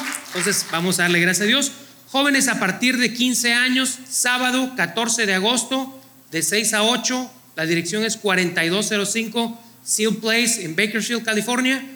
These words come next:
Síganos en las redes sociales, ahí podrán tener más información acerca de,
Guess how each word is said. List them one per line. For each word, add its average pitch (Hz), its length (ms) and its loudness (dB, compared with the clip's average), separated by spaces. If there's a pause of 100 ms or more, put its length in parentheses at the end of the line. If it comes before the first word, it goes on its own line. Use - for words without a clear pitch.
(400)
Síganos 277 480 2
en 220 80 4
las 190 100 2
redes 240 220 4
sociales, 240 540 2
ahí 202 200 2
podrán 208 400 2
tener 202 300 2
más 208 260 0
información 180 640 -2
acerca 190 420 0
de, 156 340 -2